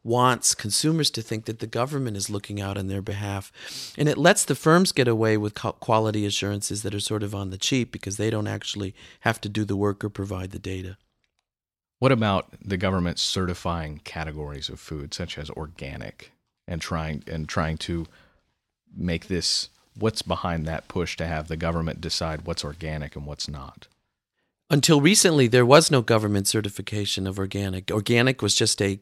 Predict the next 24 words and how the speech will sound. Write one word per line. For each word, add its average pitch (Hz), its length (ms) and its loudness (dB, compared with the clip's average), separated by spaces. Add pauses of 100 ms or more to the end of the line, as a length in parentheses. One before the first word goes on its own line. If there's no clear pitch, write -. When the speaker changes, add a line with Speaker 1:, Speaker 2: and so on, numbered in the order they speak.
(120)
Speaker 1:
a, 95 200 -4 (200)
a, 95 260 -2
uh, 95 100 -4
business, 110 720 2 (400)
uh, 101 180 -4
it 123 160 0
was 127 140 6
a 117 80 6
label 123 420 6
used 117 320 4
by 110 160 2
businesses 110 640 0
to - 100 -4
describe 104 540 -2
their 101 140 -2
products. 147 540 -4 (760)
And 107 600 4
for 113 200 2
some 165 240 4
consumers, 117 580 2
that 131 220 4
was 123 240 2
an 101 320 2
unnecessary, 117 1200 4